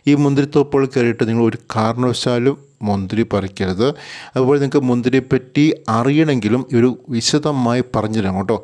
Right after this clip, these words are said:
അപ്പോൾ ഏർലി മോർണിംഗ് ഒമ്പത് മണി തൊട്ട് ഇവിടെ എല്ലാ കാര്യങ്ങളും അവൈലബിൾ ആണ്. മുന്തിരിയുണ്ട്, പണിക്കാരുണ്ട്. നിങ്ങൾക്ക് എന്ത്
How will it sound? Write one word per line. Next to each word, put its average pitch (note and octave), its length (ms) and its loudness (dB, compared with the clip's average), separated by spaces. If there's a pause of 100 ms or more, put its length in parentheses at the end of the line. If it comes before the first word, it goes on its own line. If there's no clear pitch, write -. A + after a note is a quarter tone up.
(260)
അപ്പോൾ C3+ 160 0 (160)
ഏർലി B2+ 300 2 (100)
മോർണിംഗ് C3 320 0 (160)
ഒമ്പത് D3 540 0
മണി C3+ 220 0
തൊട്ട് A#2+ 300 0 (640)
ഇവിടെ G#2+ 260 0 (300)
എല്ലാ G#2+ 340 -2 (140)
കാര്യങ്ങളും G#2+ 400 -2 (140)
അവൈലബിൾ G#2 500 0
ആണ്. B2+ 160 0 (480)
മുന്തിരിയുണ്ട്, A2 580 0 (280)
പണിക്കാരുണ്ട്. G#2 800 -2 (280)
നിങ്ങൾക്ക് A#2+ 260 0 (120)
എന്ത് C#3 280 2